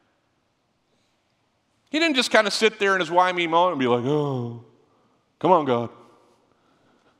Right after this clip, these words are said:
Get me out of this. Make it happen." And we shouldn't either.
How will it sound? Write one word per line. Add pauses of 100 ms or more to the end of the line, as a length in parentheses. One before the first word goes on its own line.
(260)
Get
me
out
of
this. (960)
Make
it
happen."
And
we
shouldn't
either.